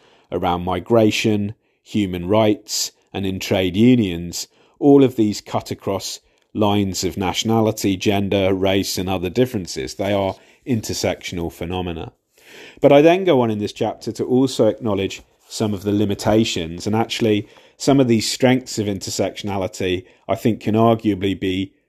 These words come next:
be flipped and argued as limitations from an opposite point of view. I think there are people who find intersectionality confusing, a little bit fragmented.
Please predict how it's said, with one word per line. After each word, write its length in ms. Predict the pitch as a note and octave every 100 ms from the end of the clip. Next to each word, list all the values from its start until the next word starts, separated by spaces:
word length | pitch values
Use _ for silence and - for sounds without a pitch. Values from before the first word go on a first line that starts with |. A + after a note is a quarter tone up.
| _
be 120 | - G2
flipped 640 | - C3+ B2 - - - -
and 100 | G2
argued 480 | G#2+ G#2+ G#2 G#2 G2
as 140 | F#2
limitations 840 | G2+ G2+ F#2+ A2+ G#2+ G#2+ G2 F2 E2
from 200 | - F#2
an 80 | F#2+
opposite 500 | G2+ G2+ F#2 F2 -
point 300 | G2+ F#2 D2+
of 140 | F2
view. 460 | - G2 F2+ D#2+ A2 _ _ _ _ _ _ _
I 100 | - B2
think 200 | C#3 C3
there 180 | A#2+
are 160 | B2 B2+
people 320 | B2+ A#2 A2+
who 80 | G#2
find 360 | - G#2+ G#2+ G2+
intersectionality 1120 | G#2 G#2+ - G2+ - - G#2+ G#2 G2+ G#2+ F2+
confusing, 840 | G#2+ F2+ A2+ A2+ A2+ A#2+ A2+ A2
a 60 | G#2
little 260 | A2+ A2
bit 220 | G#2 G2+
fragmented. 960 | - G#2 F#2+ G2 A2+ A2+ - A2+ A2 -